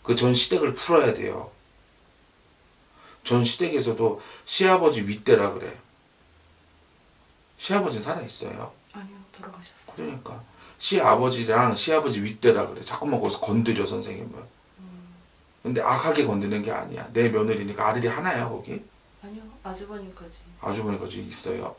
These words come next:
Speaker 2: 네.
Speaker 1: 근데 왜 며느리를 선생님을 그렇게 끔찍해서 생각을 하니? 그 시아버지는, 아니, 시아주버니는 며느리가 없어? 부인이 없어?
Speaker 2: 아니, 계세요.
Speaker 1: 그죠?
Speaker 2: 미국 가 계시는.
Speaker 1: 그래서 그런가 보나요?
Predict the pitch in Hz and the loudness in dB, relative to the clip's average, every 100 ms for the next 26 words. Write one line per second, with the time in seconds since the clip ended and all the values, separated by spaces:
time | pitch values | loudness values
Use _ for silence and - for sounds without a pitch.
0 | - - - 147 135 120 101 107 120 101 | -18 -18 -6 0 2 4 2 0 0 -2
1 | 120 147 156 104 98 - 160 180 185 123 | -6 -4 -4 -4 -6 -8 -6 -4 -6 -8
2 | - 98 95 98 - 113 113 - _ _ | -8 -10 -10 -12 -14 -14 -16 -18 _ _
3 | _ _ _ _ _ _ _ _ _ _ | _ _ _ _ _ _ _ _ _ _
4 | _ _ _ _ _ _ _ _ _ _ | _ _ _ _ _ _ _ _ _ _
5 | _ _ - - 170 147 117 98 101 95 | _ _ -8 -2 0 0 -4 -6 -4 -2
6 | - 180 104 104 113 104 101 95 101 98 | 0 2 2 2 0 0 0 -2 -2 -2
7 | 92 87 - 110 - - _ - 101 101 | -4 -6 -4 -4 -4 -12 _ -8 -2 0
8 | 98 - - - - - 208 - 180 185 | -2 -6 -6 -6 -6 -12 -16 -16 -18 -18
9 | 175 - - 233 190 180 170 _ _ _ | -16 -8 -6 -6 -8 -10 -14 _ _ _
10 | _ _ - - - _ - _ _ 104 | _ _ -20 -20 -20 _ -20 _ _ -2
11 | 117 104 95 92 92 101 | 0 -2 -4 -8 -10 -12